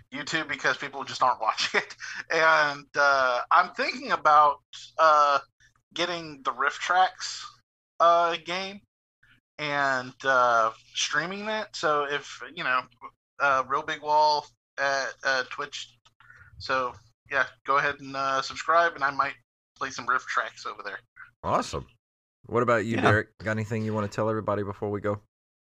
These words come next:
Speaker 3: Uh, for those who are listening, uh, when we drop this, I'm doing, 'cause tomorrow is Memorial Day, uh, I'm bringing back my old morning show that I did during the covid pandemic. I'll be listing my top five fast food restaurants. So if you wanna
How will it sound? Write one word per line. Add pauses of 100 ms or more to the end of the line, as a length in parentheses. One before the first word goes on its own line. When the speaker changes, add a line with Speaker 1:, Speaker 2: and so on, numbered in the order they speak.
(400)
Speaker 3:
Uh,
for
those
who
are
listening,
uh,
when
we
drop
this,
I'm
doing,
'cause
tomorrow
is
Memorial
Day, (160)
uh, (120)
I'm
bringing
back
my
old
morning
show
that
I
did
during
the
covid
pandemic.
I'll
be
listing
my
top
five
fast
food
restaurants.
So
if
you
wanna